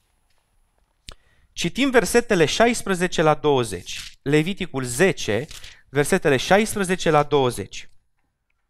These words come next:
Moise a căutat țapul adus ca jertfă de ispășire și iată că fusese ars.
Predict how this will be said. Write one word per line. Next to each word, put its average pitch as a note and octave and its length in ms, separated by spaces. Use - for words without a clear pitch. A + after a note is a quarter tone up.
Moise D#3+ 800
a F3 120
căutat A3 520
țapul B3 400
adus D3+ 320
ca D3+ 140
jertfă F3+ 300
de D3+ 140
ispășire C#3+ 560
și - 160
iată F3+ 220
că C#3+ 100
fusese C3 460
ars. - 440